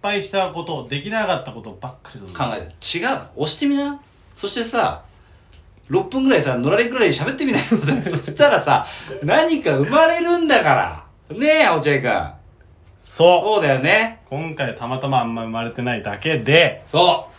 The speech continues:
Speaker 2: う。いつか生まれるし。別にこっから八分、七分経てば何か出てくるかもしれないし。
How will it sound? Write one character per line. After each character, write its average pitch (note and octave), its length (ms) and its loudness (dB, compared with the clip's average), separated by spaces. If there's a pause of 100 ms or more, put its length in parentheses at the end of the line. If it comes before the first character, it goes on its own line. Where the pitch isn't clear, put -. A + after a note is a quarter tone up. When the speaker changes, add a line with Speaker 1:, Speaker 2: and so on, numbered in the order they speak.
Speaker 2:
う。 C3+ 60 -6
い D3 40 -6
つ - 140 -8
か D3+ 180 4
生 C3 60 0
ま C3+ 140 6
れ E3+ 140 2
る D#3+ 100 0
し。 - 180 -6 (220)
別 A#2 200 -6
に C3+ 100 -4
こ C#3 120 -2
っ C3+ 60 -12
か D3+ 100 0
ら C#3+ 240 6
八 D#3 300 4
分、 B2+ 80 -2
七 C#3+ 240 0
分 C#3+ 100 -2
経 C#3 140 -2
て C3+ 80 -4
ば A2+ 100 -4
何 D3 240 -2
か A#2+ 80 -6
出 C3 140 -6
て D3+ 100 -4
く C3+ 60 -2
る B2+ 80 -2
か G#2 60 -8
も - 40 -12
し - 160 -8
れ F#3+ 100 0
な D#3+ 60 0
い - 60 -4
し。 - 100 -12